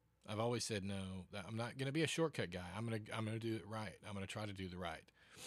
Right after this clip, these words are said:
Now, am, am I perfect? Absolutely not. I'm a, I could, I could, I could speak for hours about my shortcomings, but I'm not going to do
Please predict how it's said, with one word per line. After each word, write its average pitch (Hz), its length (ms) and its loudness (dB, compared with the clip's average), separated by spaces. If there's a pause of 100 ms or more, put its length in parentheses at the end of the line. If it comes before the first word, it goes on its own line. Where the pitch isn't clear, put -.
(580)
Now, 170 280 6 (100)
am, 123 220 4
am 120 120 4
I 104 60 6
perfect? 180 380 4
Absolutely 170 480 2
not. 131 260 0 (140)
I'm 120 220 0
a, 90 180 -2 (2250)
I 135 120 6
could, - 160 4
I 147 120 8
could, 131 260 2 (200)
I 135 120 4
could 127 200 0
speak - 340 2
for 123 140 0
hours 92 480 0
about 101 280 -2
my 98 120 -2
shortcomings, 87 640 -4
but 120 380 4
I'm 120 100 -2
not 104 160 -2
going 101 220 -6
to 90 60 -8
do 90 100 -10